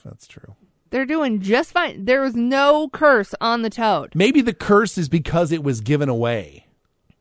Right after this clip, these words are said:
Speaker 2: There's no curse.
Speaker 1: I'm just telling you, I've been having bad luck <laughs> already, and the,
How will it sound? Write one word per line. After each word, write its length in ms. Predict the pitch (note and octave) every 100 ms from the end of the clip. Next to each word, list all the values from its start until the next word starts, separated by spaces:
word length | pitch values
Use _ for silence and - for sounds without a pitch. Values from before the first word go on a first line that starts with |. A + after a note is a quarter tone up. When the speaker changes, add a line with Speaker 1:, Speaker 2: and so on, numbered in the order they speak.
| _ _
Speaker 2:
There's 240 | D#4+ E4
no 280 | D4+ F#4 F#4
curse. 840 | D#4 - F4 F#4 F4 G3 - - -
Speaker 1:
I'm 140 | C#3+
just 160 | D3 E3+
telling 240 | - F3
you, 60 | C#3
I've 60 | A#2
been 100 | A#2+
having 240 | C3+ C3
bad 240 | B2 B2+
luck 220 | B2 C3 -
<laughs> 20 |
already, 420 | C#3 D3 C#3+ C3
and 100 | A2+
the, 100 | A2+